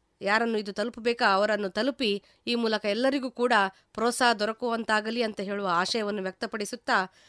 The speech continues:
ತಮ್ಮ ಯಶಸ್ಸಿನ ಹಾದಿಯನ್ನು ಸಿಹಿ ಕಹಿ ಅನುಭವಗಳ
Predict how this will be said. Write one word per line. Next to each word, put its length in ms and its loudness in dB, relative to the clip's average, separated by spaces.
ತಮ್ಮ 260 6
ಯಶಸ್ಸಿನ 460 2
ಹಾದಿಯನ್ನು 640 0
ಸಿಹಿ 260 0
ಕಹಿ 280 -2
ಅನುಭವಗಳ 600 -2